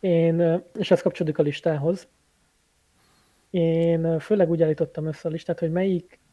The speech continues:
melyik azok a játékok, amik legjobban úgymond ilyen beleélés, ilyen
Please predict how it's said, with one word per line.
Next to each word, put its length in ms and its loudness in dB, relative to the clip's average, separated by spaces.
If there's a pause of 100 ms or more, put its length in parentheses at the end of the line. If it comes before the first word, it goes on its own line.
(140)
melyik 260 -2
azok 200 -4
a 20 4
játékok, 420 0
amik 260 -4
legjobban 580 -2
úgymond 540 -6 (260)
ilyen 280 0
beleélés, 680 2
ilyen 480 -8